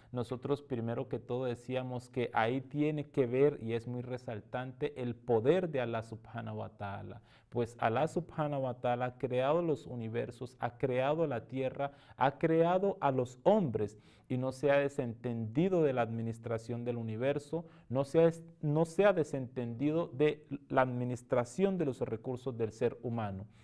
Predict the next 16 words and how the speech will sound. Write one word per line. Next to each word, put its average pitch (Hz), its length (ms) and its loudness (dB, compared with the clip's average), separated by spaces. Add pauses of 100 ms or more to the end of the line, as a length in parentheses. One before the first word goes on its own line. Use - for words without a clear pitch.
(260)
Entonces, 135 640 -2
este 180 480 4
era 135 180 4
un 135 280 -4
elemento 127 580 -2
muy 147 240 -2
importante 170 800 -4 (240)
y 147 100 6
muy 165 240 6
resaltante 196 840 4
que 208 320 6
lo 139 200 2
deten-, 131 520 -2
lo 127 400 2
determinábamos 127 960 -2
como 175 400 0